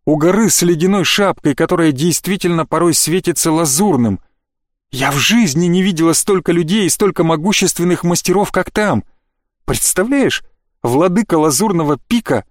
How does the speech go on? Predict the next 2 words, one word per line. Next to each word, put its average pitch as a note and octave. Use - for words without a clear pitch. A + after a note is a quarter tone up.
море! D#3+
Настоящее! B2